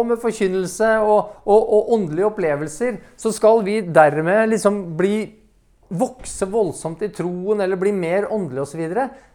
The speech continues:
Nei, det er ikke nødvendigvis sånn. Det handler om hvordan du tar imot det du hører. For til tross for at disse altså fikk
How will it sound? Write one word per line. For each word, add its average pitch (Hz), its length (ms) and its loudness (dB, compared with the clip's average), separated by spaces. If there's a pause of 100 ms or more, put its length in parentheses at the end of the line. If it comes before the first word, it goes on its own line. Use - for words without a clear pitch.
(260)
Nei, 277 720 -4 (320)
det - 80 -2
er 220 80 -4
ikke 233 160 -8
nødvendigvis 220 560 -4
sånn. 175 220 -4 (180)
Det - 160 -6
handler 226 300 0
om 214 60 -4
hvordan 208 280 -4
du 220 120 -10
tar 175 440 0
imot 254 240 -6
det 285 160 -8
du 233 80 -2
hører. 175 240 -6 (2500)
For 233 120 -2
til 294 160 -2
tross 214 280 2
for 247 140 2
at 247 100 -2
disse 262 240 0
altså 247 240 0
fikk - 480 -8